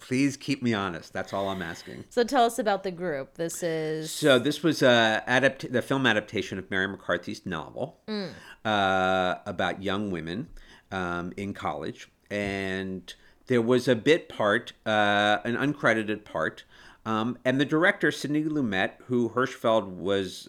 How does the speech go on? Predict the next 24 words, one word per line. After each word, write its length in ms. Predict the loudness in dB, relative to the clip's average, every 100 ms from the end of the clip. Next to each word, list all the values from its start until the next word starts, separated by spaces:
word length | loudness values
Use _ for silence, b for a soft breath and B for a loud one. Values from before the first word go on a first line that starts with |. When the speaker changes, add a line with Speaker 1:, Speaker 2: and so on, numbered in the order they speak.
| -14
Speaker 1:
very 360 | -8 2 4 4
good 180 | 0 -2
friends 380 | -6 -8 -8
with, 300 | -6 -6 -6 _ B B B B
thought 300 | _ 6 6
it 60 | 6
would 160 | 0 0
be 320 | 2 4 4
a 100 | 2
great 400 | 2 4 4 4
role 360 | 4 4 4 0
for 800 | -4 -2 2 4 6 6 2 -2
an 160 | -4
aspiring 600 | -4 0 2 2 2 -2 -2
actress 580 | -4 -4 -6 -6 -8
like 220 | -2 -2 0
Nina, 360 | -2 -2 -6 -6
who 220 | -2 0
at 120 | 2
that 180 | 2 0
time 260 | -2 -6 -6
wanted 240 | -6 -6
to 60 | -6
be 320 | -6 -6 -8